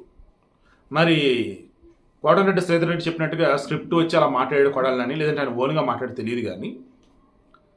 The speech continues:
రేవంత్ రెడ్డి మొ-, మొన్న ఆర్కే గారితో ఏబిఎన్ ఛానల్లో ఇంటర్వ్యూ, అందులో కట్టసీకైనా పక్క రాష్ట్ర ముఖ్యమంత్రి కాల్ చేసి ఫార్మల్గా విషెస్ చెప్తారు, మాట్లాడతారు, but నాకు జగన్మోహన్ రెడ్డి ఇంతవరకు కాల్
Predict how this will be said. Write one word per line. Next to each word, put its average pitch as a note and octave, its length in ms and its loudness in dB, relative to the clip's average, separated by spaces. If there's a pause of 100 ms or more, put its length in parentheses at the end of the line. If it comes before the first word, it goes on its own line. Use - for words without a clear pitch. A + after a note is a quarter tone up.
(460)
రేవంత్ E3+ 440 4
రెడ్డి E3+ 160 -2
మొ-, C#3+ 340 -2
మొన్న B2 300 -2 (1400)
ఆర్కే D#3+ 420 2
గారితో D3 240 2
ఏబిఎన్ C#3 380 4
ఛానల్లో C3+ 360 0 (360)
ఇంటర్వ్యూ, B2+ 380 -10 (320)
అందులో A#2+ 280 -6 (1500)
కట్టసీకైనా F#3 840 0 (260)
పక్క D3 200 -2
రాష్ట్ర E3 300 2 (120)
ముఖ్యమంత్రి C#3 340 -8
కాల్ C#3 260 0
చేసి C#3 200 -4
ఫార్మల్గా B2+ 380 -2
విషెస్ B2 420 -4
చెప్తారు, G#2+ 360 -6 (220)
మాట్లాడతారు, G#2 580 -8 (840)
but D#3+ 200 4
నాకు D#3+ 160 0
జగన్మోహన్ D3+ 240 0
రెడ్డి D#3+ 140 2
ఇంతవరకు D#3 260 -4
కాల్ C3+ 180 2